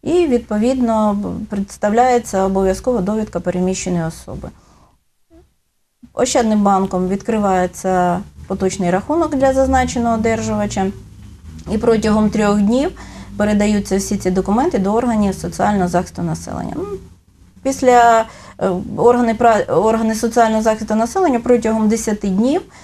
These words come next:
призначають зазначену виплату. Тобто, якщо в-, призначення відбулося в цьому місяці, в наступному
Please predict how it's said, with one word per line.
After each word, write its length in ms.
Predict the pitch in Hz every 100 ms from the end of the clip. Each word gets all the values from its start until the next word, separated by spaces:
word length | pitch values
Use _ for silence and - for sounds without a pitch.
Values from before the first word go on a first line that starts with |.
| -
призначають 800 | - 202 208 196 196 - 302 285
зазначену 600 | 185 190 202 214 202 175
виплату. 520 | 156 127 - - - -
Тобто, 280 | 254 -
якщо 400 | 277 269 - 254
в-, 480 | 233 214 214 214 208 214
призначення 720 | 240 240 208 - 208 202 196
відбулося 560 | 202 208 226 214 214
в 40 | 247
цьому 240 | - 381
місяці, 420 | 269 247 233 208
в 40 | 208
наступному 680 | 214 208 277 214 208 202